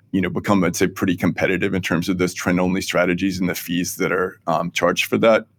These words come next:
Um, you know, so I would say investors currently are getting, um, very good value for the money they pay for trend-only strategies from reputable managers that have a lot of experience doing this.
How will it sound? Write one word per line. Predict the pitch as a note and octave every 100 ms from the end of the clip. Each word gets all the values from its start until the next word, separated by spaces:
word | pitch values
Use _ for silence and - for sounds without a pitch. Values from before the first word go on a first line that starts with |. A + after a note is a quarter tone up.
| F2+
Um, | F2 E2+ E2+
you | -
know, | E2
so | D#2 G2 E2 -
I | G#2
would | A2
say | G2+
investors | F2 E2+ F#2 - F#2
currently | - F2+ C#2+ E2 E2+
are | C#2+ F2+
getting, | F2+ F#2+ F2 E2+ - - _ _ - -
um, | E2+ F2 G2 -
very | G2 F#2
good | F2 F2+
value | F#2 F2 F#2 F2+
for | -
the | E2+
money | F2 F2 E2+
they | F2 F2
pay | - F2 E2+ E2+ _ _ _
for | - G2 F#2+
trend-only | - F2+ E2+ E2+
strategies | D#2+ F2 D#2+ E2 E2
from | - G2 F2+
reputable | D#2+ D#2 F2+ - E2+
managers | F2 F2+ F2 F2 -
that | F#2
have | - E2
a | -
lot | F2+ E2+
of | E2
experience | - - F2 F#2+
doing | G2 F2+ G2+
this. | A#2 C#3 -